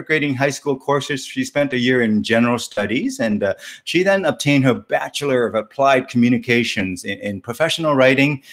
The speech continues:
uh, uh, four years after that, and, uh, so that's a, a great accomplishment. Uh, we all, um, congratulate her on that. Now, Lynn is also, um,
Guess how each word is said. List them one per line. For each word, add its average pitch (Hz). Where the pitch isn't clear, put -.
uh, 127
uh, 127
four 165
years 147
after 127
that, 131
and, 107
uh, 104
so -
that's 147
a, 104
a 107
great 117
accomplishment. 113
Uh, 110
we 104
all, 101
um, 98
congratulate 98
her 101
on 95
that. 123
Now, 120
Lynn 190
is 135
also, 143
um, 107